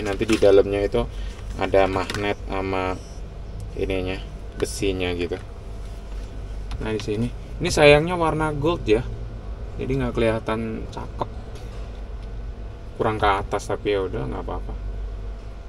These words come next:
Nah, yang ini di sini. Udah sama ya, di sini ya. Nah, gini.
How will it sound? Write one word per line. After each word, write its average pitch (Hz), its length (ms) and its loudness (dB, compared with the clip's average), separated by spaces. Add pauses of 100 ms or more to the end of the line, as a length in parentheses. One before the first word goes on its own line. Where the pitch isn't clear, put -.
(2500)
Nah, 98 220 -2
yang 95 260 2
ini 135 400 2 (440)
di 127 260 -2
sini. 127 400 0 (3000)
Udah 98 160 -8
sama 92 240 -2
ya, 87 160 -4 (160)
di - 80 -10
sini 92 240 -6
ya. - 160 -8 (2000)
Nah, 95 180 -6 (140)
gini. 87 260 -4